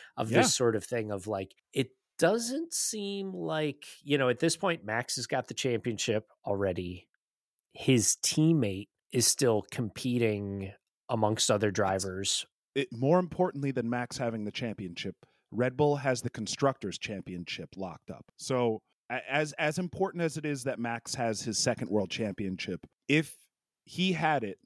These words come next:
Speaker 2: and the Constructors was still up for, for grabs, I would understand, like,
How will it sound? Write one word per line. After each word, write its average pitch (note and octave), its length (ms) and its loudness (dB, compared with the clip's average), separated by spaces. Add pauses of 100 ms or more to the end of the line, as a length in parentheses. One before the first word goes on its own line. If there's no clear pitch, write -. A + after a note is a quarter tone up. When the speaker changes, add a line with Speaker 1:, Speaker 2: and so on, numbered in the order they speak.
(420)
Speaker 2:
and A#2+ 420 -2
the B2 80 -4
Constructors A2+ 1000 -4 (320)
was A#2+ 160 -2
still A#2+ 260 -2
up A#2+ 160 -2
for, A#2+ 180 -2 (240)
for C3+ 120 0
grabs, C3+ 520 0 (440)
I C3 100 2
would B2+ 140 -2
understand, A2+ 800 -4 (340)
like, G#2 380 -6